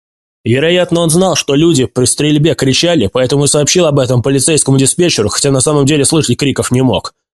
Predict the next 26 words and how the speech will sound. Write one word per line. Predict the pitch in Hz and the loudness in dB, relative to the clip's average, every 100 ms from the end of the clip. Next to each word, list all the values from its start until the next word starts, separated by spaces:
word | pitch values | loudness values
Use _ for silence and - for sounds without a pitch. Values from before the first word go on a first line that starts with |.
| _ _ _ _ _ _ _ _ _ - | _ _ _ _ _ _ _ _ _ -2
Деккер | 123 123 127 | -2 -2 -4
кивнул | - 123 135 160 | -2 0 0 0
и, | 135 | -2
подев | 117 117 117 | -2 -2 0
вилкой, | 135 139 135 | 0 0 -2
отправил | - 120 123 135 | -4 -4 0 0
в | 120 | 0
рот | 139 | -2
кусок | - 113 120 135 | -2 -2 -2 -2
омлета. | 127 104 101 104 _ _ _ _ - | -2 -2 -4 -8 _ _ _ _ -4
Воспоминание | 113 - 135 143 143 143 139 | -4 -2 -2 0 0 0 -2
о | |
том, | 139 139 | -2 -4
как | 135 127 | -4 -4
он | 131 | -2
обнаружил | 127 127 131 123 120 | 0 0 0 0 0
свою | 135 127 127 | 0 0 2
убитую | 123 123 127 | 2 0 0
семью, | - 131 143 151 | 0 0 0 0
наконец | 117 123 131 - | -2 -2 -2 -2
перестали | 131 127 - 139 | -2 -2 0 0
его | 127 | 2
донимать | 123 131 135 143 120 | 0 0 0 0 0
около | 117 127 | 0 0
четырёх | - 123 113 127 | -2 -2 -2 -2
утра. | 113 107 82 | -2 -4 -6